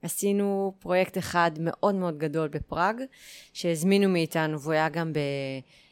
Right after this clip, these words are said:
אה, סיוע של השגרירות ישראל, אה, בצ'כיה, וכמה גופים פרטיים,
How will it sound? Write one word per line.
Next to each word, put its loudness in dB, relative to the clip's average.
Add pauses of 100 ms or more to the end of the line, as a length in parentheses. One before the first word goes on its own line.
(140)
אה, 0
סיוע 2
של -2
השגרירות -2
ישראל, -2
אה, -2
בצ'כיה, -2 (760)
וכמה -4
גופים -8
פרטיים, 4